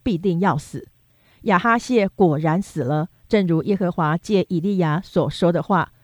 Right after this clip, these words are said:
因他没有儿子，他兄弟约兰接续他作王。正在犹大王约沙法的儿子约兰第二年，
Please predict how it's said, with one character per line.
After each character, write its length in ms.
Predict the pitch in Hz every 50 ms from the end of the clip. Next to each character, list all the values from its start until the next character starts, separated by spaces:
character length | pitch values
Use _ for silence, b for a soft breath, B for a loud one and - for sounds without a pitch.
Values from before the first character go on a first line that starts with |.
| b b
因 140 | 240 254 269
他 180 | - 262 262
没 140 | 247 233 240
有 100 | 254 214
儿 180 | - 165 160 175
子， 280 | 190 - 202 196 190 b b b b b b
他 220 | - 214 208 220
兄 280 | 190 - - 269 269 254
弟 220 | - 254 202 - -
约 140 | 226 220 214
兰 240 | 208 175 165 170
接 240 | 185 - - 202 190
续 220 | 196 - - 196 156
他 220 | - - 180 175
作 260 | - - 233 202 170
王。 320 | 151 147 139 131 139 156 185 - b b b b -
正 220 | 403 - 247 220
在 260 | 196 240 220 202 196 -
犹 180 | - 180 175 196
大 180 | 233 220 202
王 220 | 185 175 165 170 -
约 120 | - 220 214
沙 180 | - - 208
法 200 | 208 - 170 151
的 140 | 156 156 147
儿 200 | - - 160 170
子 220 | 196 - 190 185 -
约 180 | - 240 254 254
兰 300 | 233 180 151 156 180 185
第 160 | - 214 - -
二 100 | 214 185
年， 460 | 175 170 165 156 151 143 143 165 196